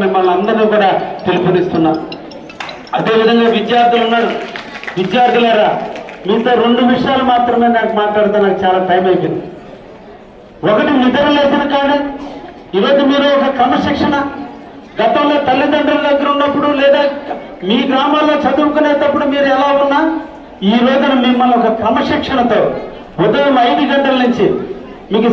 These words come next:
శారీరక దృఢత్వాన్ని, మానసిక దృఢత్వాన్ని, క్రమశిక్షణని, ఎలా మీరు సమస్యను ఫేస్ చేయాలి, ఒక ఇబ్బంది వస్తే ఎలా ఎదుర్కోవాలి, ఎలా ఎదగాలి నేర్పేదానికి ఉదయం నుంచి సాయంత్రం వరకు ఒకటి పెట్టే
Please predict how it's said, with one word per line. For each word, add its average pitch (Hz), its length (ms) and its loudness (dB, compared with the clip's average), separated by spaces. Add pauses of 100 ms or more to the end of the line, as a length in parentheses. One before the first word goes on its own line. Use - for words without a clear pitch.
శారీరక 285 540 0
దృఢత్వాన్ని, 277 640 0 (520)
మానసిక 277 440 0 (120)
దృఢత్వాన్ని, 277 640 0 (460)
క్రమశిక్షణని, 277 800 0 (720)
ఎలా 285 160 2 (120)
మీరు 294 160 0 (100)
సమస్యను 277 500 0
ఫేస్ 311 280 0
చేయాలి, 285 340 2 (360)
ఒక 214 80 2 (140)
ఇబ్బంది 302 320 2
వస్తే 294 180 0 (120)
ఎలా 302 140 2 (100)
ఎదుర్కోవాలి, 285 640 2 (420)
ఎలా 294 160 2 (160)
ఎదగాలి 311 480 2 (380)
నేర్పేదానికి 247 840 0 (460)
ఉదయం 285 380 2
నుంచి 254 220 -4 (160)
సాయంత్రం 240 500 0
వరకు 233 240 2 (180)
ఒకటి 233 300 0 (640)
పెట్టే 214 340 0